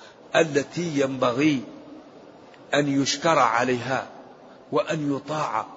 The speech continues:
وأن يخاف منه وأن يغتنم المسلم فرصته في هذه الدنيا لينجو بنفسه. نحن الآن في نعمة لأننا في الدنيا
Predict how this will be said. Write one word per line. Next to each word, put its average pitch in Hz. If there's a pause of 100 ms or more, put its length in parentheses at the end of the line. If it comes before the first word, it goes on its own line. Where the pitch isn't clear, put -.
(280)
وأن 165
يخاف 156
منه 151 (440)
وأن 180
يغتنم 165 (440)
المسلم 165 (340)
فرصته 151 (320)
في 185
هذه 170
الدنيا 165 (340)
لينجو 180
بنفسه. 160 (1000)
نحن 220
الآن 226
في 226
نعمة 220
لأننا 226
في -
الدنيا 190